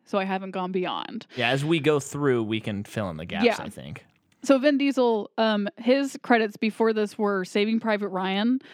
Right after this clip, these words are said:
Speaker 1: Did you know he was the voice of Iron Giant?
Speaker 2: Yes.
Speaker 1: Okay. Iron Giant.
Speaker 2: Everybody knows that.
Speaker 1: Okay, sorry. Um, <laughs> Chronicles of Riddick, Pitch Black. Oh, I
Speaker 2: That's
Speaker 1: put
Speaker 2: it.
Speaker 1: them
Speaker 2: That's chron-, that's in the Riddick series.
Speaker 1: Yeah, but, like, one of them was, like, a T V movie.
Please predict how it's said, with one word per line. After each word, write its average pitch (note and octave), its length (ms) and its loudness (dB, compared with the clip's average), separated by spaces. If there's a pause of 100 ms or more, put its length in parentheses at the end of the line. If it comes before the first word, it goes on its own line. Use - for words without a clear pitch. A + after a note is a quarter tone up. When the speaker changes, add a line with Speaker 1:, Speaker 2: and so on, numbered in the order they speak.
(540)
Speaker 1:
Did C#4 100 0
you A#4 60 0
know A#4+ 140 2
he G#4 80 4
was F4+ 140 -2
the D#4 100 -2
voice B3 260 2
of A#3 80 -2
Iron A3 240 -2
Giant? G3 320 -4 (360)
Speaker 2:
Yes. - 420 -2
Speaker 1:
Okay. E3+ 180 0 (540)
Iron C4 240 0
Giant. G3+ 400 -2
Speaker 2:
Everybody E3 500 4
knows A2+ 300 0
that. E2 320 -6
Speaker 1:
Okay, F#3 240 -2
sorry. A#3 600 -6 (400)
Um, A#3 360 4
<laughs> C#4+ 40 -2
Chronicles C#4+ 440 4
of B3+ 140 0
Riddick, A3+ 640 -2 (300)
Pitch C#4 320 0
Black. A3+ 540 -2 (560)
Oh, A#3 240 4 (240)
I C3+ 60 4
Speaker 2:
That's C3+ 100 0
Speaker 1:
put G#3 80 2
Speaker 2:
it. - 40 -6
Speaker 1:
them - 320 -10
Speaker 2:
That's G#2+ 280 -2
chron-, - 260 -6
that's G2+ 300 -4
in F2+ 100 -4
the D#2+ 80 -6
Riddick C#2 340 -10
series. E2 240 -4
Speaker 1:
Yeah, C#4 100 6
but, C#4 140 0
like, C4 200 -2
one C4 160 0
of F#4 80 -4
them F4 120 0
was, A3+ 120 -2
like, G#3 160 0
a F#3+ 60 -2
T A#3 260 -2
V G#3+ 180 0
movie. - 460 -6